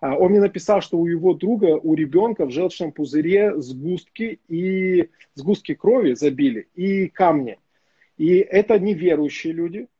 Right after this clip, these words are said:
они из, э, вернее, отец этого ребёнка верующий, всё остальное, вот это семейство, оно неверующее. Это изиды, они поклоняются богу солнца,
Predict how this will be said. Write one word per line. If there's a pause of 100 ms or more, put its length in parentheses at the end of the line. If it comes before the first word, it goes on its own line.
(360)
они
из,
э,
вернее,
отец
этого
ребёнка
верующий,
всё
остальное,
вот
это
семейство,
оно
неверующее.
Это
изиды, (220)
они
поклоняются
богу
солнца,